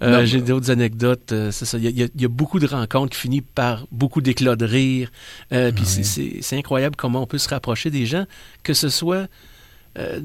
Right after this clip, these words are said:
Speaker 1: à n'importe quel niveau de la société. J-, j'aime pas mettre les choses en niveau, là, mais
Speaker 2: Oui, oui.
Speaker 1: c'est compartimenté
Speaker 2: Oui, oui.
Speaker 1: parfois un peu trop, là, mais
Speaker 2: Et, et j'imagine que ça devient émotif. Je reviens aux sans-abri ou des gens qui sont peut-être dans un quartier, euh, plus pauvre.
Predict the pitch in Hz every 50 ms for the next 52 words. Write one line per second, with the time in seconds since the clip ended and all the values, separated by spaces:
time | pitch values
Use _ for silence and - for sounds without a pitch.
0 | 156 - 156 156 160 180 214 214 - 180 - - 202 190 185 165 156 143 135 160
1 | 175 160 143 120 - - 147 - - 151 135 127 - 160 165 165 143 120 123 123
2 | 123 113 113 113 - 147 143 131 120 107 110 120 127 - - 120 107 - 147 143
3 | 139 131 123 120 113 117 156 233 226 196 175 180 190 185 165 139 127 123 135 127
4 | - 110 104 101 95 98 95 90 82 - - - - - - - 135 - - 98
5 | 95 98 98 98 135 127 120 - 165 180 170 - 139 - - - 170 175 165 139
6 | - 131 - - 208 208 185 185 185 175 143 135 127 - - 190 160 151 - 151
7 | 165 165 156 127 - 185 208 214 202 214 254 269 - - - - 151 127 113 113
8 | 101 113 147 151 123 107 90 90 82 - - 139 127 - - - - - 87 80
9 | 95 95 90 98 95 120 131 120 104 - - 104 98 87 92 85 82 98 90 110
10 | 117 117 117 104 95 95 104 107 107 107 101 98 95 90 87 113 117 123 110 -
11 | - - 110 104 95 - - 110 - 107 107 - 110 107 90 92 92 92 92 90
12 | 90 82 80 92 90 - - - - - - - - 101 98 101 101 101 95 95
13 | 92 87 85 80 - - 104 82 - - 92 107 135 143 123 104 -